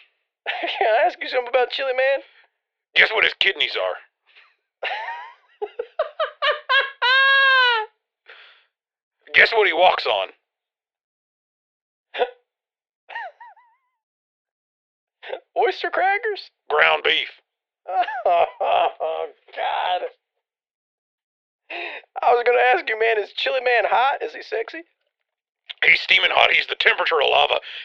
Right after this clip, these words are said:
Speaker 2: It's like he's been microwaved for
Speaker 1: <laughs>
Speaker 2: four hours. He's always hot. Steam emanates from his body.
Speaker 1: Oh,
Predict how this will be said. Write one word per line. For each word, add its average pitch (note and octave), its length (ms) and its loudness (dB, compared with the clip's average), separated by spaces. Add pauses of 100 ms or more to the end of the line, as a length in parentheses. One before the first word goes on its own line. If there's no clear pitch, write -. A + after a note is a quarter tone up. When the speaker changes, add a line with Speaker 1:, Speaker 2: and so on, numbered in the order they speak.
Speaker 2:
It's C3+ 120 -6
like E3+ 140 4
he's - 140 0
been E3+ 160 2
microwaved - 500 6 (120)
for C5 160 2
Speaker 1:
<laughs> C#5+ 80 0
Speaker 2:
four F3 240 6
hours. - 480 4 (340)
He's D3 200 0
always F3 360 4
hot. - 320 2 (200)
Steam - 580 0 (480)
emanates D#3 480 2
from B2+ 160 -4
his A#2 120 -2
body. G#2 360 0 (3500)
Speaker 1:
Oh, A#3+ 200 -4